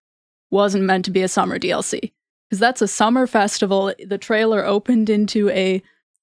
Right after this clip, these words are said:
summer Japanese countryside. This is, like, summer vacation kind of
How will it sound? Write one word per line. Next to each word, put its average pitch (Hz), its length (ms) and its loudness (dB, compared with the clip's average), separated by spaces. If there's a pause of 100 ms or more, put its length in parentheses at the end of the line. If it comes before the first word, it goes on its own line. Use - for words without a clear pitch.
(140)
summer 214 360 4
Japanese 196 600 2
countryside. 185 1000 0 (280)
This 240 200 -2
is, 247 200 2
like, - 280 0
summer 247 460 2
vacation 214 880 2
kind 202 260 2
of 202 140 -2